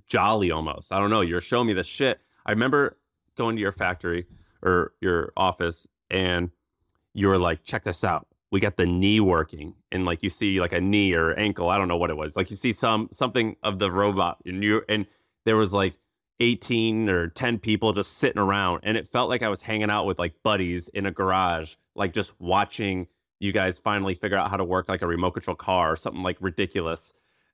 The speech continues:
And it seemed exciting though. Like, I remember being there and I meant, like, "I have to be part of this." And it was exciting, but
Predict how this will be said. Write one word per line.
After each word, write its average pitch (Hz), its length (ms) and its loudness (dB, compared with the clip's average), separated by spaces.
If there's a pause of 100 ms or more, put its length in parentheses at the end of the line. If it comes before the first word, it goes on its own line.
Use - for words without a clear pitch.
(100)
And 117 160 2
it 120 140 0
seemed 131 320 -2
exciting 110 640 -2
though. 76 200 -4
Like, 92 140 -2
I 101 40 4
remember 113 280 2
being 104 380 0
there 87 240 2
and 92 180 -2
I 90 60 0
meant, 92 240 -2
like, 90 200 -2 (560)
"I 90 60 -2
have 87 380 -2
to - 80 -10
be 87 120 -2
part 85 280 -2
of 78 80 -8
this." - 380 -14 (340)
And 101 280 0
it 123 80 6
was 110 140 4
exciting, 110 600 0 (340)
but 131 180 0